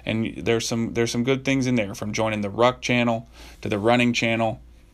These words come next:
Um, not that I do much of that, um, to the hiking one that I mentioned earlier. So if you get a chance, head on over to Slack and, and peruse some of those channels. This Saturday, and the, every first Saturday of the month at nine A M,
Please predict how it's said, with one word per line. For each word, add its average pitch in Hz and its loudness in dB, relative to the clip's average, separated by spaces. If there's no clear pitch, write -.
Um, 98 -6
not 110 2
that 104 -4
I 104 0
do 107 -2
much 104 -2
of 104 -8
that, 107 2
um, 107 2
to 120 0
the 117 6
hiking 123 2
one 107 -2
that 107 -2
I 104 -2
mentioned 104 -4
earlier. 95 -8
So 104 -6
if 65 -10
you 123 -2
get 147 4
a 139 -2
chance, 135 0
head 131 0
on 127 6
over 120 4
to 113 2
Slack 113 2
and, 98 -4
and 104 -6
peruse 120 2
some 107 0
of 104 -2
those 101 0
channels. 90 -8
This 147 4
Saturday, 143 4
and 117 2
the, 113 0
every 131 4
first 123 2
Saturday 110 2
of 104 -2
the 101 -6
month 104 0
at - -4
nine 113 2
A 127 2
M, 110 2